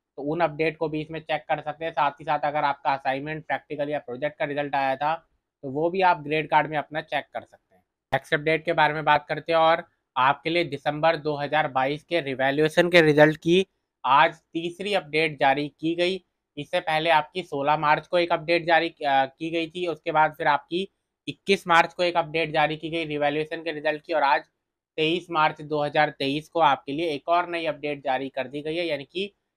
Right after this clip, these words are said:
ये कुल मिलाकर तीसरी revaluation की जो है आपकी update है दिसंबर दो हज़ार बाईस की। आप इसको check कर सकते हैं, इसका link जो है आपको description box में मिल जाएगा। वहां पर से आप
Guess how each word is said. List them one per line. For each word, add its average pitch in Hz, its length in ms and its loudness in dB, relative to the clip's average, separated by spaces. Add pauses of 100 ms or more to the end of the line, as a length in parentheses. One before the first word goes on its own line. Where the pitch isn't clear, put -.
ये 160 100 -4
कुल 185 220 -2
मिलाकर 170 380 2
तीसरी 185 480 -6
revaluation 156 640 -2
की 151 120 -10
जो 143 140 -2
है 151 120 2
आपकी 151 440 0
update 131 460 -2
है 180 100 2
दिसंबर 147 440 -6
दो 131 180 -8
हज़ार 139 260 -4
बाईस 113 280 -6
की। 104 220 -20 (440)
आप 156 240 2
इसको 180 220 -8
check 175 220 -2
कर 156 160 0
सकते 165 260 -8
हैं, 175 80 -4
इसका 175 180 -4
link 160 340 -6
जो 170 160 -4
है 170 60 4
आपको 160 340 0
description 151 540 -10
box 151 240 0
में 156 100 -6
मिल 131 200 -6
जाएगा। 160 300 0
वहां 135 200 -8
पर 139 160 -6
से 151 120 -4
आप 170 220 0